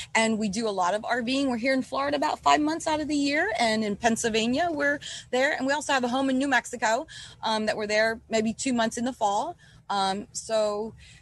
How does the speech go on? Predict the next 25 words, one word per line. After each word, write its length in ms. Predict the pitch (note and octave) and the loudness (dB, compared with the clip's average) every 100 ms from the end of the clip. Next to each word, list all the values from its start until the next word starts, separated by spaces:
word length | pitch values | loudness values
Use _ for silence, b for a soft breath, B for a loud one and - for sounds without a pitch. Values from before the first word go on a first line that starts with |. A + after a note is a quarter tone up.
| B | B
my 120 | G#3+ | 0
life 220 | B3 C#4+ B3+ | 2 2 -2
has 160 | G#3+ | -4
totally 320 | - C4 D4+ | 0 2 2
changed. 400 | C4 B3 G#3+ G#3 | 0 0 0 0
And 140 | D#3+ G3 | 0 0
I, 140 | G3 - - | 0 -4 -4
I 60 | G#3 | -2
do 220 | G3 C#4 | 2 2
wanna 240 | C#4+ C#4 B3+ | 2 0 0
say 440 | - G3+ G3 G3+ | 0 0 0 -2
is, 400 | G3+ G3 F#3+ F3+ B B B | -2 0 0 -2 B B B
um, 200 | G#3 F#3+ F#3+ | -2 0 0
I 100 | A3+ | 0
remember 500 | C4 B3 A#3 A#3 A3 | 0 0 0 0 0
when 160 | G3 | 0
I 160 | F#3+ F#3+ | 0 0
was, 340 | F#3+ F#3 F3+ - | 4 2 2 -2
um, 460 | F#3 F3 E3+ F3+ - - - - - _ _ | 0 0 0 -4 -10 -14 -12 -12 -16 _ _
going 240 | G#3+ A#3 G#3+ | -4 -2 0
out 220 | G3+ G3 | 0 0
with 300 | G3+ G3+ - | -2 -2 -6
my 300 | G3 F#3 F3+ - | -2 2 2 0
now 240 | F#3+ F3+ | -2 0
husband, 560 | A#3+ G3 F#3 G3+ A#3+ D#4+ | 0 0 0 -2 -2 -4